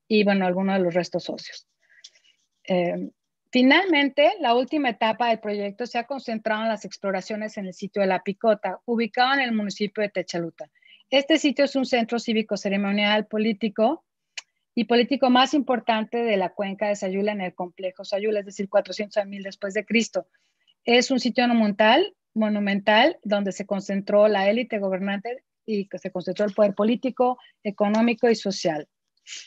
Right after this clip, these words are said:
Y bueno, no me voy a extender aquí, son los resultados que hemos hecho.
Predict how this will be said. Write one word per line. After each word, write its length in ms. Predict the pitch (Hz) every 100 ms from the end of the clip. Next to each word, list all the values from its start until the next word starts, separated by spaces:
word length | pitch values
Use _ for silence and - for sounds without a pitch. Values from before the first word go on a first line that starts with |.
| _ _ _ _ _ _ _ _ _ _
Y 120 | 214
bueno, 220 | 226 220 220
no 120 | 240
me 80 | 247
voy 100 | 226
a 40 |
extender 340 | 220 196 185
aquí, 400 | 185 185 285 302
son 160 | 285 233
los 100 | 220
resultados 480 | 196 175 - 190 190
que 100 | 190
hemos 220 | 202 202
hecho. 460 | 277 269 285 311